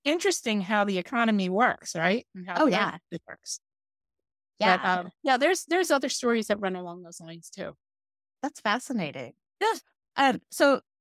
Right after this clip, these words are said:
Speaker 2: your book, I know, contains a collection of all these fascinating stories. Would you care to share a few of your favorites?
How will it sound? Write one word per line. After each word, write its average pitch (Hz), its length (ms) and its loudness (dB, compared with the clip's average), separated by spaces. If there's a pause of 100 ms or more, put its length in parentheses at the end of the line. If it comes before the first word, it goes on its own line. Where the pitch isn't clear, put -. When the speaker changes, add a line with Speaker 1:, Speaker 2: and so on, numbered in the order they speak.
Speaker 2:
your 220 140 2
book, 233 340 4
I 190 80 -2
know, 190 200 -6
contains 202 420 -4
a 180 60 -4
collection 196 480 -4
of 170 100 -2
all 202 160 4
these 185 180 -6
fascinating 185 640 -2
stories. 175 760 -6
Would 196 240 -10
you 254 100 0
care 233 280 2
to 254 100 0
share 220 540 0
a 208 40 -4
few 208 220 -8
of 190 100 -10
your 196 120 -6
favorites? 185 720 -10